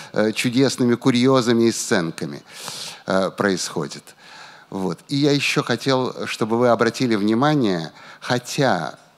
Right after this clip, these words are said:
э, на, на лица, на глаза, эм, прежде всего главного исполнителя.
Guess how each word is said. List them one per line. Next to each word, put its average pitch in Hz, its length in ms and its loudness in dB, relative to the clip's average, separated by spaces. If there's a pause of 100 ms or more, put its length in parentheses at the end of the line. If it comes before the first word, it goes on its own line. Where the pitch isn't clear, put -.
(140)
э, 98 280 0
на, 135 220 -2
на 117 180 0
лица, 120 640 -2
на 110 160 2
глаза, 113 800 0 (420)
эм, 95 800 2 (440)
прежде 110 340 0
всего 101 260 0
главного 98 540 2
исполнителя. 82 800 -4